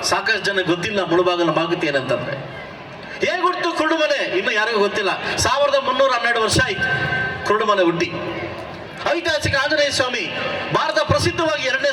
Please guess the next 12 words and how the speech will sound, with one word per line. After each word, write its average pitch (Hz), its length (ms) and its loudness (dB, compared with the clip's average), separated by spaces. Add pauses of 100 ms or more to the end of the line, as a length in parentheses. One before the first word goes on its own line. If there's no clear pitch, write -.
ಸ್ಥಾನ, 254 200 2 (480)
ಇನ್ನೂ 202 160 -2
ಗೊತ್ತಿಲ್ಲ. 180 380 0 (180)
ಹೈದರಾಲಿ 320 460 0
ದರ್ಗಾ 269 280 2 (720)
ಭಾರತದ 277 320 0 (100)
ಪ್ರಪ್ರಥಮವಾಗಿ 285 680 0
ದರ್ಗಾ 240 280 -2 (240)
ಹೈದರಾಲಿ 175 440 0 (200)
ಮುಳಬಾಗಲ್. 143 440 0 (800)
ರಾಮಲಿಂಗೇಶ್ವರ 320 680 0
ಬೆಟ್ಟ 285 220 0